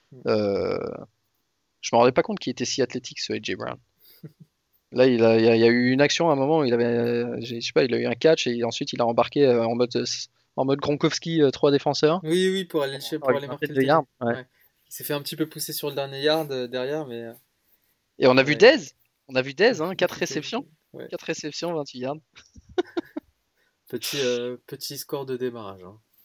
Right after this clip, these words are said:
Speaker 1: Faut dire
Speaker 2: Ouais.
Speaker 1: ça.
Speaker 2: Ok.
Speaker 1: Ok.
Speaker 2: Euh,
Speaker 1: On passe,
Speaker 2: après, ça, ça nous mène, euh, aux deuxième moitié de soirée, je crois.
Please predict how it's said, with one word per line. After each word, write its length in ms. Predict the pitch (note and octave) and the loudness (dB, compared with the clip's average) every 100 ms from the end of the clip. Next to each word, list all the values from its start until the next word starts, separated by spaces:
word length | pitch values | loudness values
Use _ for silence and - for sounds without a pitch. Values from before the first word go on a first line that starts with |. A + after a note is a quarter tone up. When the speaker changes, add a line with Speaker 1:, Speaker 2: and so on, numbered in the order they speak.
| _ _ _ | _ _ _
Speaker 1:
Faut 100 | G#2+ | -12
dire 120 | G#2+ | -6
Speaker 2:
Ouais. 80 | C3+ - _ _ _ _ _ _ _ _ _ _ _ _ _ - | -6 -6 _ _ _ _ _ _ _ _ _ _ _ _ _ -20
Speaker 1:
ça. 60 | D#3 - - _ _ _ _ _ _ - | -20 -20 -20 _ _ _ _ _ _ -6
Speaker 2:
Ok. 160 | D#3 D3+ D#3 D3+ | -6 0 0 0
Speaker 1:
Ok. 180 | D3+ C#3+ | -4 0
Speaker 2:
Euh, 580 | C#3+ C#3 C#3 C#3 C#3 C#3 | 4 6 6 6 4 4
Speaker 1:
On 340 | C#3 C#3 C#3 | 2 2 4
passe, 40 | C3+ | 4
Speaker 2:
après, 200 | - G#3+ | 4 2
ça, 320 | D#3+ C#3+ C3 | 2 2 2
ça 140 | - | -2
nous 140 | C#3+ C#3+ | -6 0
mène, 260 | D#3 D3+ | 0 2
euh, 400 | C#3+ C3+ C3+ C3 | 4 4 4 4
aux 20 | |
deuxième 320 | C3+ D3+ D#3 D#3+ | 0 -2 -2 0
moitié 180 | D#3+ D#3 | 0 0
de 40 | |
soirée, 180 | F3+ E4 | 2 0
je 60 | - | 0
crois. 220 | C3+ | -6